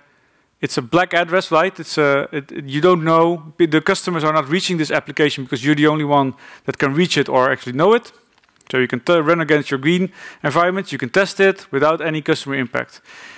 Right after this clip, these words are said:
If everything works, you also point your production environment to it. And then you can see, like, okay, now it's load balanced, is it good? And if it's good, you remove the blue environment and you remove the test U R L.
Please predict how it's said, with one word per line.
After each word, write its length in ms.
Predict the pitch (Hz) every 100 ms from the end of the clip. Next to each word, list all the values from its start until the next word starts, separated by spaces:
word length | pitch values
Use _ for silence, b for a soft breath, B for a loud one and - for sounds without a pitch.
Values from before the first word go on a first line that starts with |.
| B B B 151
If 80 |
everything 360 | 208 214 214 214
works, 440 | 214 226 - - - _ _ _ _
you 100 | 165
also 220 | 196 196
point 340 | 185 202 196 175
your 260 | 180 175 - _ _
production 300 | 254 - 165
environment 440 | 131 135 127 127
to 140 | - 127
it. 220 | 117 - B B B _
And 80 | 151
then 140 | 175
you 80 | 190
can 120 | 190
see, 180 | - 190
like, 200 | 185 180
okay, 320 | 175 180 185
now 220 | 185 175
it's 140 | 170 143
load 180 | 190 196
balanced, 300 | 202 202 -
is 120 | 180 175
it 120 | 156
good? 180 | 160 131 _ b _
And 120 | 156
if 100 | 175
it's 100 | 175
good, 220 | - 180 180 _ b b b -
you 100 | 151
remove 440 | 160 180 190 -
the 80 | 156
blue 260 | 139 180 190
environment 640 | 165 175 165 160 165 - - b b b
and 100 | 143
you 80 | 143
remove 280 | 143 151 139
the 80 | 147
test 420 | 139 120 - - _ _ -
U 100 | 123
R 80 | 117
L. 220 | 117